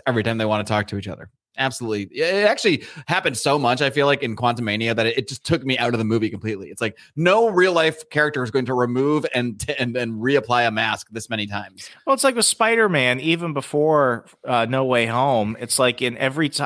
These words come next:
Speaker 2: every film he was featured in, he spends more time out of his mask than not. And it's like, this is a character whose entire, like, identity is based on him trying to protect his secret identity.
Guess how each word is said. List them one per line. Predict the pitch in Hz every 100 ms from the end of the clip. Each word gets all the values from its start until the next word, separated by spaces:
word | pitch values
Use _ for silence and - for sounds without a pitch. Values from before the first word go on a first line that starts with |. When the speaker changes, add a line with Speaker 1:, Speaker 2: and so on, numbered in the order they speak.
| -
Speaker 2:
every | 160 170
film | 151 - 151 143
he | 143
was | 127
featured | - 135 - 135
in, | 113
he | 107
spends | 120 - 151
more | 123 131
time | - 131
out | 120 104 120
of | 123
his | 113
mask | 104 107 113 - -
than | 101
not. | 98 104 87
And | 101
it's | 101
like, | 113
this | 104
is | 123
a | 135
character | - 120 120 120
whose | 110
entire, | 110 - 110 113 117 110 - - - - _
like, | 127 117
identity | 107 127 104 117 120 113 113
is | 101
based | 107 107 -
on | 110
him | 104 110
trying | - 107 101
to | 110
protect | - 107 - 131 -
his | 110 104
secret | 120 - 110
identity. | 101 92 104 98 82 71 -